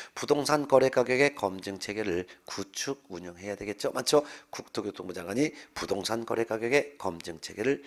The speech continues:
구축 운영해야 합니다. 그래야지만 시군구청장은 이 검증 체계에 따라 신고 내용을 검증해야 되게 되는 거죠. 그래서 오 번 질문 봅니다. 신고를 받은 신고관청은 검증 결과를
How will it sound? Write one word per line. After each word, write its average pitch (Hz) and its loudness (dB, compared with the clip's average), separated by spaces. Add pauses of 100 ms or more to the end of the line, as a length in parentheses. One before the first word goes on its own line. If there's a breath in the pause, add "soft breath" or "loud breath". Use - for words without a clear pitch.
(160 loud breath)
구축 - -10
운영해야 92 -12
합니다. 101 -2 (480 loud breath)
그래야지만 160 8 (160 loud breath)
시군구청장은 117 0 (200 loud breath)
이 120 -4
검증 107 -2
체계에 98 -4
따라 92 -2
신고 123 -2
내용을 101 -2
검증해야 85 -8
되게 98 -8
되는 87 -10
거죠. 95 2 (300 loud breath)
그래서 - 2
오 113 10
번 107 6
질문 95 -6
봅니다. 95 2 (360 loud breath)
신고를 165 10
받은 151 10
신고관청은 143 6
검증 104 6
결과를 110 4